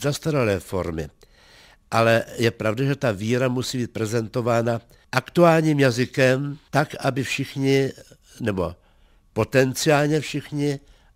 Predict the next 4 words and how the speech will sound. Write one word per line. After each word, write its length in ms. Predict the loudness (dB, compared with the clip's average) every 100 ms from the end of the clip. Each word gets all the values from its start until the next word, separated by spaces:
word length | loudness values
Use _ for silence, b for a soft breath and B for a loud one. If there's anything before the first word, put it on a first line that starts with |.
| -6
rozuměli, 720 | -4 -2 -2 -2 -2 -2 -4
o 220 | -8 -8
co 360 | -8 -6 -4 -4
jde. 760 | -8 -8 -6 -8 -4 -4 -4